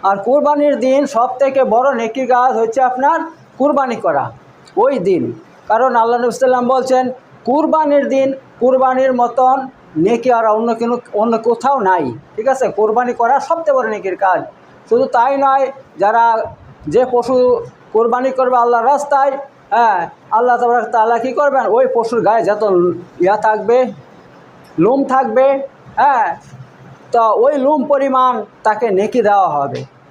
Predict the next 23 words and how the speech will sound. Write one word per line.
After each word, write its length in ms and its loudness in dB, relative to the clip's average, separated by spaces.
এটা 540 0
আল্লাহর 260 0
কাছে 180 -4
খুবই 480 0
গুরুত্বপূর্ণ 580 -2
জিনিস 480 -2
কোরবানি 400 0
করা। 300 -2
আর 120 0
কোরবানি 580 0
গোশত 340 0
কী 180 -2
করতে 300 -2
হয়, 320 0
নিজেও 320 0
খা-, 240 -2
খেতে 280 -4
পারবেন, 520 0
আর 180 -2
কিছু 220 -4
গরিব 260 0
মিসকিনদেরকে 760 -2
দিবেন। 360 0